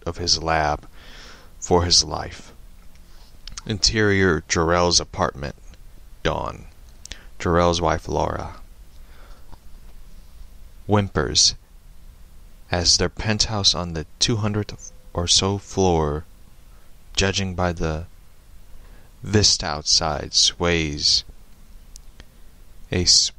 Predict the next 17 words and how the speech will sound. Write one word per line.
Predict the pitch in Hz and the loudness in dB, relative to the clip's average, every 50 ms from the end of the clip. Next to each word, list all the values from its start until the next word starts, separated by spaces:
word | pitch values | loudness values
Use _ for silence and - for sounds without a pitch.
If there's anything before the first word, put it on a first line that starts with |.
| - - - - - - - - - - | -14 -18 -18 -18 -20 -20 -20 -20 -18 -8
swaddled | - - - - - 95 92 95 98 110 107 98 92 | -2 0 2 4 6 6 6 6 6 4 2 2 0
baby | - 92 90 87 82 85 82 71 | 0 0 0 0 0 -2 -2 -4
in | 71 76 | -4 -4
her | 78 78 82 76 - - | -6 -6 -6 -6 -6 -4
arms. | 69 69 64 58 53 - - - - - - - - - - - - - - - - - - - - | -4 -4 -4 -6 -6 -10 -6 0 4 4 6 4 4 0 -8 -16 -20 -20 -20 -20 -20 -20 -20 -10 -8
Kal-El | - - - 87 85 80 80 73 67 60 50 - - - - | -4 0 2 2 4 4 2 0 0 -2 -4 -8 -12 -6 -2
starts | - - - - - - - - - - - - | 0 0 2 2 0 0 -2 -2 -6 -10 -6 -6
to | - - | -6 -6
cry. | - - - - 78 65 64 64 - - | -6 -6 -4 -2 -2 -2 -2 -4 -6 -2
Outside | - 87 92 90 - - - - - 92 90 90 87 82 | 0 2 2 2 4 4 4 4 4 4 2 0 0 0
the | - 90 | -2 -4
wall-length | 85 82 85 85 85 85 85 85 85 - - - - - - - - - - - 95 90 87 - - - | -2 2 4 6 6 6 6 4 2 -2 -8 -18 -20 -20 -20 -20 -20 -8 -2 0 0 0 0 -2 -2 0
window | 90 87 87 82 82 80 80 82 80 - - - - | 0 0 0 0 -2 -2 -2 -2 -4 -8 -10 -10 0
sees | - - - - 92 90 - | 2 4 4 4 4 2 0
the | - 82 | 0 0
planet's | - - - 95 90 85 85 82 - - | -4 -4 -4 -2 -2 -2 -2 0 4 4
sun | - - - 85 78 - 95 - | 4 4 4 0 -4 -6 -8 -12